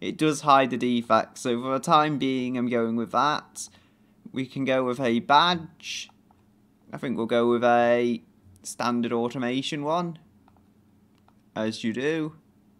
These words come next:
Right there. You have a standard car. It's nothing special. Put this one here for now, although I may move it on to the grill I'm going to place. The, uh, grill I'm going to place is going to be in the grills. Ooh.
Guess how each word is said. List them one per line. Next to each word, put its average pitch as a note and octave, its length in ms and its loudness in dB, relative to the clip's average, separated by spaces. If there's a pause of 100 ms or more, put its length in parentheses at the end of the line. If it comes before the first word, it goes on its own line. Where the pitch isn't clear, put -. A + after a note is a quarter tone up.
(800)
Right A2 300 -2
there. D3+ 540 -2 (200)
You E3 240 4
have C#3 160 6
a A#2 80 2
standard C3 720 4
car. G#2+ 540 4 (100)
It's - 320 0
nothing C3 640 0
special. A2 920 -4 (840)
Put A3 140 -4
this G#3+ 160 -2
one F3+ 180 -2
here D#3+ 220 2
for D3 140 -6
now, C3 300 0
although D3 280 0
I B2 80 2
may C3 380 -2 (160)
move C#3 360 0
it A#2+ 40 0
on A#2+ 280 0
to B2+ 80 -12
the A2+ 120 -4
grill A2+ 280 -2
I'm C#3 180 0
going D3+ 300 -2
to D#3+ 100 -10
place. G3 680 -2 (580)
The, A#2 240 0
uh, G#2+ 80 2
grill F#3+ 600 -2
I'm F#3+ 220 -4
going F#3 180 -4
to F3+ 60 -10
place F3 360 -4
is B2+ 140 -8
going G#2+ 200 -4
to G2 60 -10
be G#2+ 180 -4
in G#2 200 -4
the G#2 80 -6
grills. C3+ 520 -4
Ooh. G#2+ 540 -8